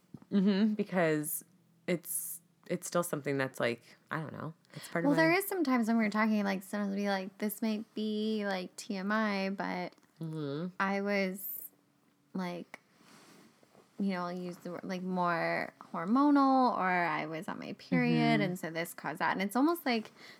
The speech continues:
Speaker 2: there is a question of, like, why do I feel like I need to preface that?
Speaker 1: Yeah.
Speaker 2: Um, or I'm hesitant about saying it.
Speaker 1: Mm-hmm.
Speaker 2: And, I mean, I think it is hard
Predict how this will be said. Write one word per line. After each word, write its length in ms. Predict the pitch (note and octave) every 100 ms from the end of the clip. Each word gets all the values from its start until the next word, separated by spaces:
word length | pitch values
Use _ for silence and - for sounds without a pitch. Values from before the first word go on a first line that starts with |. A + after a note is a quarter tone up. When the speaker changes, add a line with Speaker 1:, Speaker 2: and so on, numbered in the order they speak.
| -
Speaker 2:
there 100 | G4
is 120 | F#4+
a 40 |
question 200 | D4 G#3
of, 60 | G3+
like, 180 | G3 G3
why 160 | F3+
do 80 | F#3+
I 200 | G3 G3
feel 180 | G3 F#3
like 100 | F3+
I 40 |
need 140 | F3 E3+
to 60 | -
preface 580 | - D#3+ - - G3+ -
that? 380 | A3+ B3 - - D#3
Speaker 1:
Yeah. 240 | A3+ F#3+ E3+
Speaker 2:
Um, 160 | E3 -
or 320 | F3+ F3 D#3+
I'm 140 | - E3+
hesitant 720 | - F#3 F#3+ F#3 - G3 -
about 320 | F#3 D3+ -
saying 460 | - - F3 E3 D#3+
it. 260 | G#3 C4+ -
Speaker 1:
Mm-hmm. 420 | D#3 D#3 D3+ D3+ D3+
Speaker 2:
And, 680 | A3 A3 A3 G#3+ G#3+ G3+ - _ _ _ _
I 60 | A#3+
mean, 120 | B3
I 100 | B3+
think 220 | C4 C#4+
it 60 | D4
is 200 | C4+ A#3
hard 600 | - F#3 E3+ E3 F3+ F3